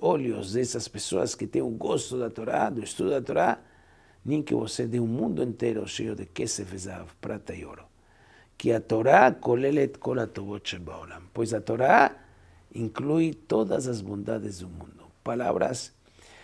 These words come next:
que são suficientes para frisar quanto é importante o estudo da Torá. E a pessoa quando começa a sentir o gosto do estudo da Torá. Ah!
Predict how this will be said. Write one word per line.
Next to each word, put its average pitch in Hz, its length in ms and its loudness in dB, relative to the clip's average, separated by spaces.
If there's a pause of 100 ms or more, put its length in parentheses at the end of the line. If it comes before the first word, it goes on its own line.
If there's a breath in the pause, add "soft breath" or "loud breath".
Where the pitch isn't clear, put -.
(140 soft breath)
que 117 120 -6
são 147 180 -2
suficientes - 1120 -6 (480 soft breath)
para 110 160 -2
frisar 113 440 -2
quanto 107 340 -4
é - 20 0
importante 107 880 -6
o 104 100 -4
estudo 110 520 -4
da - 80 -10
Torá. - 400 -16 (2000 soft breath)
E 117 120 0
a 113 60 2
pessoa 120 580 0 (680)
quando 104 300 -6
começa 113 340 -4
a 104 40 -8
sentir 104 360 -8
o 98 80 -4
gosto 123 680 2
do 95 160 -6
estudo 92 300 -12
da 85 60 -12
Torá. - 400 -16 (140)
Ah! 135 260 4